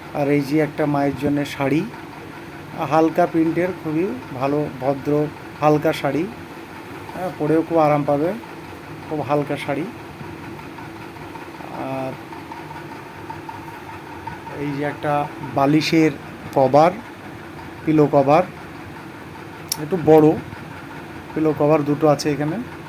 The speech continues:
আর এই কিছু বডি স্প্রে, রুম স্প্রে এগুলো নিয়ে নিয়েছি। আহ,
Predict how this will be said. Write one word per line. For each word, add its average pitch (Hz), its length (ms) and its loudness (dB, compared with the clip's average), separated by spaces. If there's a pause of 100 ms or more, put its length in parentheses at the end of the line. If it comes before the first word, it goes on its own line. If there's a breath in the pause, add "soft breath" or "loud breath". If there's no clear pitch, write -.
(1300)
আর 160 100 0
এই 180 80 2
কিছু 185 500 2
বডি 160 240 6
স্প্রে, 175 300 2
রুম 160 220 4
স্প্রে 160 280 2
এগুলো 147 240 4
নিয়ে 147 180 4
নিয়েছি। 143 420 2
আহ, - 1400 -10